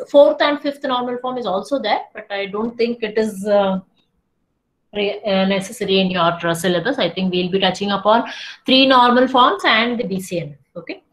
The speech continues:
so you should be able to improve the database design, by normalization. That is again another, uh, course outcome. And then the last one is build database for any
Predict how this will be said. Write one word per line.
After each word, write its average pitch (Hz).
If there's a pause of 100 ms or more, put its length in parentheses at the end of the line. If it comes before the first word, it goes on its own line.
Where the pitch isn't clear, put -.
(200)
so 320
you 302
should 320
be 330
able 330
to 339
improve 339
the 294
database 226
design, 175 (380)
by 220 (300)
normalization. 175
That 190
is 196
again 196
another, 180
uh, 170 (300)
course 185
outcome. 170 (440)
And 262
then 320
the 359
last 240
one 226
is -
build 262
database 208
for 190
any 175